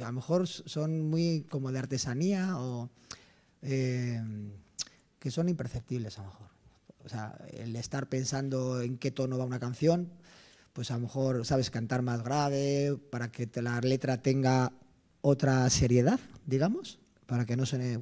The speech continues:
cuanto más arriba, <laughs> más festivo es todo y queríamos... Eh, no queríamos hacer recordings, en, o sea, lo que estábamos, que he com-, comentado con F-, con Fernando,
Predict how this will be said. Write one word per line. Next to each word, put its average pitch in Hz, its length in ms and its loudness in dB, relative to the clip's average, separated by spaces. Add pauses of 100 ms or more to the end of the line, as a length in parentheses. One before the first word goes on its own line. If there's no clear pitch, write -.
cuanto 127 260 0
más 143 260 2
arriba, 143 460 4 (160)
<laughs> - 140 -16
más 156 220 8
festivo 147 480 4
es 147 100 4
todo 180 260 4
y 139 140 4
queríamos... 135 640 2 (680)
Eh, 123 680 0 (1080)
no 147 180 0
queríamos 143 340 2
hacer 135 240 -2
recordings, 185 680 0
en, 120 540 -6
o - 40 -14
sea, 117 140 -4 (100)
lo 127 160 -4
que 123 80 -4
estábamos, 143 440 0
que 143 140 2
he 135 40 2
com-, 127 320 0
comentado 127 440 0
con 123 240 2
F-, - 180 -8 (260)
con 127 160 -4
Fernando, 165 540 -2